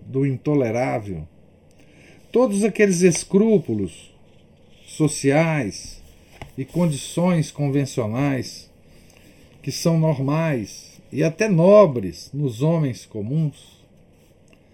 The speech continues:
todas aquelas coisas que mantêm unidas muitas sociedades decentes, nunca teriam conseguido absolutamente conter este homem. Ele gostava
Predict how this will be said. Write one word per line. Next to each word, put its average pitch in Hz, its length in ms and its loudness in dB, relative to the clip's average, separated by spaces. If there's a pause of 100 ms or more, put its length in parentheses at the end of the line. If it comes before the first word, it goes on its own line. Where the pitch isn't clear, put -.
(360)
todas 233 300 -2
aquelas 220 420 2
coisas 180 540 4
que 175 100 -4
mantêm 165 400 0
unidas 147 720 -2 (520)
muitas 190 420 0
sociedades 143 720 -6
decentes, 135 1000 -8 (1300)
nunca 269 340 4
teriam 208 400 2
conseguido 185 500 0
absolutamente 165 840 -2
conter 165 560 -2 (1160)
este 156 300 -4
homem. 104 360 -6 (2000)
Ele 208 200 4
gostava 202 880 0